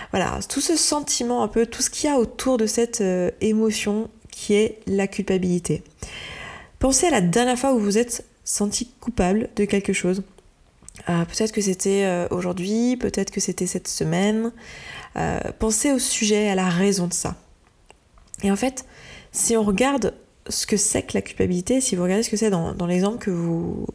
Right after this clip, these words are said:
auquel vous pensez, là, que vous avez en tête, en fait,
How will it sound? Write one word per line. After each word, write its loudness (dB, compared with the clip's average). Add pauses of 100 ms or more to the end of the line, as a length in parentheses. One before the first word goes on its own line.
auquel 0
vous 0
pensez, 0
là, 2
que -2
vous 0
avez 2
en 0
tête, -2 (920)
en -2
fait, 0